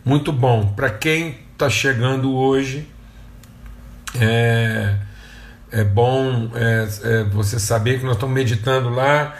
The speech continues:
no livro do profeta Isaías, lá em Isaías, no capítulo nove.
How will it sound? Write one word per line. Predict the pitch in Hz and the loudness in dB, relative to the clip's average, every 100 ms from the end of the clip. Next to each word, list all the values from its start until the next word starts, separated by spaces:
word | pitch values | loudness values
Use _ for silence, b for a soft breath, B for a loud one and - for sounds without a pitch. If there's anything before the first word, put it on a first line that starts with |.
| B B B | B B B
no | 110 117 127 131 127 123 | -4 0 2 2 0 -2
livro | 123 143 151 127 117 | 0 2 2 0 -2
do | 104 | -2
profeta | 107 131 113 - 123 131 135 | -2 0 -2 2 2 2 0
Isaías, | 131 135 139 127 127 143 139 104 101 - 104 | -4 -2 0 0 0 0 2 0 -2 -6 -4
lá | 117 | -2
em | 127 | 0
Isaías, | 127 131 117 110 131 147 143 120 | 0 0 0 0 0 0 0 -2
no | 123 | -4
capítulo | - 104 107 135 139 135 | -2 -2 -2 -4 -2 -4
nove. | 123 123 131 120 98 | -2 2 2 2 0